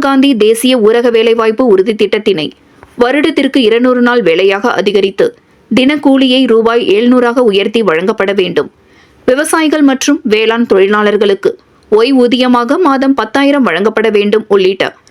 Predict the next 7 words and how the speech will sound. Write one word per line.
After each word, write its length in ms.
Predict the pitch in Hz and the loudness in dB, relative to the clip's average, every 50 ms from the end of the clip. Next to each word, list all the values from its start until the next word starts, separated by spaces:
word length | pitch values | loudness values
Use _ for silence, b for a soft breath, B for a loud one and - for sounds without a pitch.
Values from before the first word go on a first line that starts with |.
| b b b b _ 254 | b b b b _ -2
பல்வேறு 340 | 214 214 208 214 226 262 262 - | -2 0 0 0 0 0 0 0
கோரிக்கைகளை 480 | 240 233 240 233 247 240 262 240 233 240 226 | 0 0 2 0 0 0 2 0 2 2 2
வலியுறுத்தி 400 | 214 226 226 226 233 226 302 311 - - | 2 2 2 0 2 0 0 0 2 2
இந்த 200 | 262 277 277 285 226 | 2 2 2 0 -2
தர்ணா 260 | 202 196 214 220 214 220 240 | -4 -2 0 -2 -2 0 -2
போராட்டம் 400 | 220 208 196 190 185 196 294 - 262 | -2 -2 -2 -4 -4 -6 -6 -4 -4
நடைபெற்றது. 560 | 165 135 - - - - - - 175 - - | -4 -4 -4 -4 -8 -8 -4 -6 -6 -6 -8